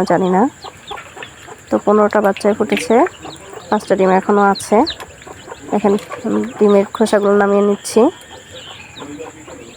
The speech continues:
কি সুন্দর কিউট বাচ্চাগুলো।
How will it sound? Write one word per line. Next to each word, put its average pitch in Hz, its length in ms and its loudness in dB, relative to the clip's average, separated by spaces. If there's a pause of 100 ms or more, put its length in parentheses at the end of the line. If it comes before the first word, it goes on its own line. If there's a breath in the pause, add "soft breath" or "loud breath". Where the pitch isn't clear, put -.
(920)
কি 254 100 0 (120)
সুন্দর 226 280 4 (160)
কিউট 262 280 6 (100)
বাচ্চাগুলো। 208 540 2